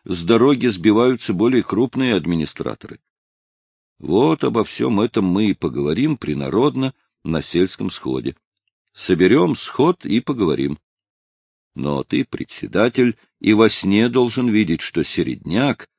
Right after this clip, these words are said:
наш первейший друг. Отлучить середняка от советской власти —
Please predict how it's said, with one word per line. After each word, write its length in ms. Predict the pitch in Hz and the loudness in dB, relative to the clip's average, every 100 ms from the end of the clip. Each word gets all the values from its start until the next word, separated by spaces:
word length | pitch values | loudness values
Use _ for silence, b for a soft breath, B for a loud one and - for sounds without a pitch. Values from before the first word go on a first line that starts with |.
| _ _ _ _ | _ _ _ _
наш 460 | - 90 107 - - _ | -2 2 2 -2 -10 _
первейший 720 | 90 73 52 87 104 - 82 | 0 0 0 0 0 -4 -8
друг. 380 | - 73 - - _ _ _ _ _ _ _ | -6 -8 -8 -16 _ _ _ _ _ _ _
Отлучить 760 | 76 87 98 101 - - 147 - | -4 -2 2 2 2 -2 -2 -4
середняка 680 | - 98 87 82 90 120 120 | -2 -2 0 -2 -4 -2 -2
от 100 | 98 | -2
советской 500 | 95 92 110 - 80 | -2 0 -2 -2 -2
власти — 520 | 82 131 - - | 0 -2 -4 -10